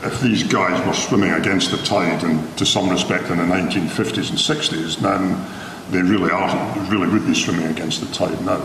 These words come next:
But my, my, my central point would be this is a political failure. It's not just,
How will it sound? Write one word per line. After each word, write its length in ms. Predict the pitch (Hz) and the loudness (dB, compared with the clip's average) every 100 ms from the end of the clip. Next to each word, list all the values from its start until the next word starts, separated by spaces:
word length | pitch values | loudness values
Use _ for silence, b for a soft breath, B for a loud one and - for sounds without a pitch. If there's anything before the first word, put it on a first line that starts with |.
| 98 | -4
But 100 | 110 | -2
my, 220 | 107 104 92 | 2 2 2
my, 180 | 107 | 0
my 200 | 98 98 98 | 2 2 2
central 360 | - 107 - | 2 0 0
point 240 | - 90 87 | 0 -2 -2
would 120 | 82 | -2
be 100 | 98 | -2
this 240 | 80 - | -4 -4
is 60 | - | -6
a 60 | - | -4
political 500 | - 98 95 95 95 | 0 0 0 -2 -6
failure. 500 | - - 82 82 85 | -4 -4 -4 -4 -6
It's 100 | - | -4
not 200 | 98 95 | -4 -2
just, 360 | 80 76 - | -4 -4 -8